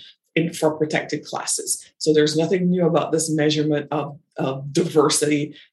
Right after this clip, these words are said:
for protected classes. What is different, just, I just need to make this point,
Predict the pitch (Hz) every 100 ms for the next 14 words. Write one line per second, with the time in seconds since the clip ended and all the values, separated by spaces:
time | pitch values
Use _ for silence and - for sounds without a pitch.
0 | - 160 - 147 165 120 - - - -
1 | - - - - - - 160 151 139 190
2 | 214 - 151 165 - 151 170 175 165 151
3 | 151 - 147 - 175 - -